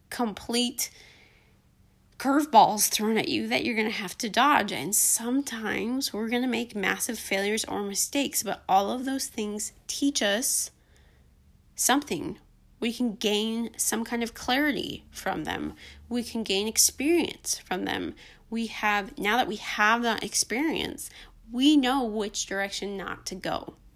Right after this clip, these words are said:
Just make sure that you keep going and that you don't just give up over that one obstacle.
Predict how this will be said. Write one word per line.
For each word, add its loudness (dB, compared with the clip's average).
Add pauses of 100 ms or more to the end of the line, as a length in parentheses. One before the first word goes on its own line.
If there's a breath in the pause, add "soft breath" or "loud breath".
(1200 soft breath)
Just -2
make -4
sure -2 (100)
that 0
you -8
keep 2 (420)
going -2 (640)
and -6
that -4
you -8
don't -6
just -4
give -4
up 0 (360)
over -4
that -4
one -4 (100)
obstacle. -6